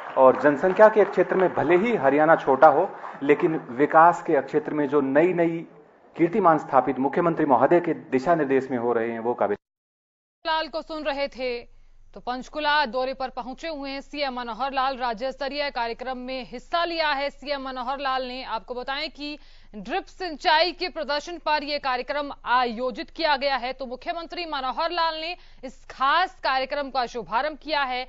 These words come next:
Speaker 2: दीप जलाते हुए इस खास कार्यक्रम का शुभारंभ किया है। सूक्ष्म सिंचाई योजना से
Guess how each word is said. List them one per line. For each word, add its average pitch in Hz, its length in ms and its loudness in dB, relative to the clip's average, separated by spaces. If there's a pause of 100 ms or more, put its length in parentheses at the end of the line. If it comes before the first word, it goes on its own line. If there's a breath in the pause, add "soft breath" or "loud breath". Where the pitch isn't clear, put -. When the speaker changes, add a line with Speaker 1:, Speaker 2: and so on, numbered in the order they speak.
(280 soft breath)
Speaker 2:
दीप 302 420 -4
जलाते 294 500 0
हुए 330 260 -4
इस - 160 -14
खास 277 240 -2
कार्यक्रम 269 420 -2
का 262 120 -8
शुभारंभ 254 440 -6
किया 277 220 -2
है। 262 140 -2
सूक्ष्म 294 560 -10
सिंचाई 269 420 -4
योजना 254 440 -6
से 302 280 -8